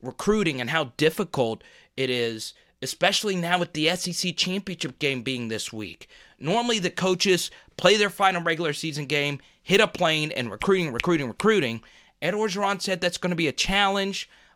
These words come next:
Lucky enough for L S U, the twenty twenty-five cla-, uh, the twenty twenty class is already set.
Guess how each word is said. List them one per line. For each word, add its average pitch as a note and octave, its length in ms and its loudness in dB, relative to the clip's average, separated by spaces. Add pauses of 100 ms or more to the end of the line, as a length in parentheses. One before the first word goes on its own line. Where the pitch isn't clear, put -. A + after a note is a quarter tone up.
Lucky F#3 280 0
enough F#3 220 0
for D3 140 0
L E3 200 2
S D#3+ 180 2
U, F3 100 2
the C3+ 100 -2
twenty E3+ 380 -4
twenty-five D3 720 -2
cla-, D3+ 160 2
uh, C3 240 2
the A#2+ 100 -6
twenty F3+ 320 -2
twenty F3+ 300 -2
class A#2 400 0
is A2+ 100 -6
already A2 260 -2
set. F#3 560 0